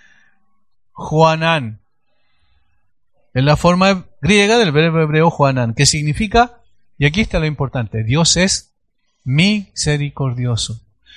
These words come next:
Dios es misericordioso. Y por eso hablamos de lo segundo que es, Dios es misericordioso. El nombre, este niño especial,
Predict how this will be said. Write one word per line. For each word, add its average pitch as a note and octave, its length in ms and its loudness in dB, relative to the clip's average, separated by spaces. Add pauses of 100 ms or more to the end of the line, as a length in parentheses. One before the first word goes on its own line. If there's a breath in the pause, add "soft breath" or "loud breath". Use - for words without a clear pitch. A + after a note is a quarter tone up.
(260 loud breath)
Dios G3 520 4
es B3 320 0
misericordioso. G3+ 1500 0 (240)
Y C#3 60 -4
por D3+ 160 2
eso G3+ 200 2
hablamos G#3+ 520 0
de E3+ 100 -2
lo E3+ 120 0
segundo G#3+ 540 0
que E3+ 160 0
es, - 300 -2 (160)
Dios C#3+ 480 0
es - 360 -4 (240)
misericordioso. C#3 880 0 (580 loud breath)
El F3+ 320 2
nombre, G3 580 2
este B3 300 -2
niño G3+ 400 -2
especial, A3+ 680 0